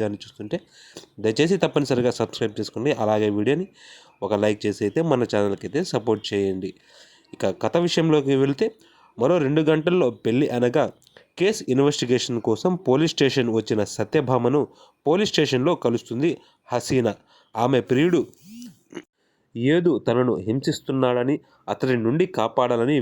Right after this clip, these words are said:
వేడుకుంటుంది. శ్రీ హింసను సీరియస్గా తీసుకున్న సత్యభామ ఏదుకు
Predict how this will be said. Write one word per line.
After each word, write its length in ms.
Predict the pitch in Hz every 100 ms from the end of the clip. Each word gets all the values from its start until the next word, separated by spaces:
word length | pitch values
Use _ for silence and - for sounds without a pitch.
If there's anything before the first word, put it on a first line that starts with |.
| 110
వేడుకుంటుంది. 720 | 117 123 127 113 117 110 98 - _ _ _ _ _ _ -
శ్రీ 160 | - 202 170
హింసను 340 | 156 143 139 113 - -
సీరియస్గా 540 | - 123 139 135 127 131 -
తీసుకున్న 420 | 123 - 120 110 95 -
సత్యభామ 520 | 101 135 120 120 139 147 - _ _ 113
ఏదుకు 400 | 135 160 156